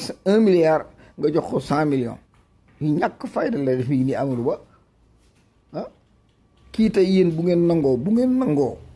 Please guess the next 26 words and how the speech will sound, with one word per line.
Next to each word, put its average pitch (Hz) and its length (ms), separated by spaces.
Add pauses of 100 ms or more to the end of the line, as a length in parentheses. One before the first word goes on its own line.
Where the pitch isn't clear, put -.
(140)
yéen 160 260
taalibe 135 380
yi 131 100
ngeen 151 260
nangoo, 127 260
ngeen 156 280
nangu, 135 280 (840)
ah, - 260
sëñ 175 220
bi 170 180
imposé 185 560
leen 143 340
Amadou 170 400
Ba, 131 220 (180)
ngeen 196 220
di 175 60
ko 165 160
nangu. 151 340 (540)
Ba - 80
pare 320 200
moo 208 180
ñu 180 100
ko 165 100
naan 160 200
Sonko 175 320
muñal 165 360